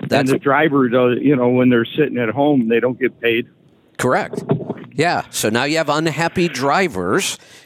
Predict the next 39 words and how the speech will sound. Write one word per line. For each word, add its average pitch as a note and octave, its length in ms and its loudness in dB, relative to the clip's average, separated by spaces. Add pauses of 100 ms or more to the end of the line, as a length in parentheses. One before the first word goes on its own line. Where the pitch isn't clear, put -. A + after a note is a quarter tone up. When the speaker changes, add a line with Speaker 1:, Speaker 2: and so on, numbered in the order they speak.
Speaker 1:
and A#2+ 440 0
what's A#2 360 -4
one B2+ 180 0
of B2 100 -2
the A#2 80 0
biggest A#2+ 400 -4
problems B2 440 0
Speaker 2:
Right. A2+ 120 -2
Speaker 1:
fleets B2 340 -2
have A#2+ 120 0
faced B2+ 440 -4
in B2+ 100 0
this B2 220 -2
industry C3 400 -2
for - 120 -4
thirty B2+ 300 0
years? C3 320 -2 (240)
Keeping C#3 460 -2
good C3 180 0
drivers C#3 480 -2
in F#2 80 -4
the F2 60 -6
seat. - 360 -6 (280)
That's C3 220 -2
why D#3+ 340 0
now, F3 480 0 (680)
uh, - 100 -8 (460)
what D#3+ 220 0
is G#3 160 -4
a, D#3 200 2 (220)
what C#3+ 140 -2
kind E3 160 0
of D3 80 -2
A D3+ 140 0
P - 160 -8
U's B2+ 260 0
on E2 140 -4
that D2 140 -6
truck? - 340 -8